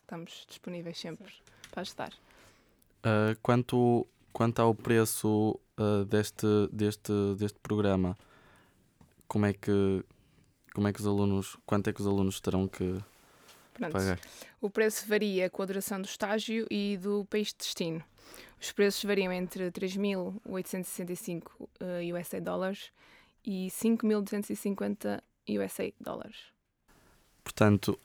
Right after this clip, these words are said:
Speaker 3: ah, este, este preço,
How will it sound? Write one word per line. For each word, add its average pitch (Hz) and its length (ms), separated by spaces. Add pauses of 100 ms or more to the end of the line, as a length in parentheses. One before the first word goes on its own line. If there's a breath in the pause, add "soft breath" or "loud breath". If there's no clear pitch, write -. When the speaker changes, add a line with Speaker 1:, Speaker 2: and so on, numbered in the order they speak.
Speaker 3:
ah, 107 480 (800)
este, 123 640
este 120 300
preço, 98 560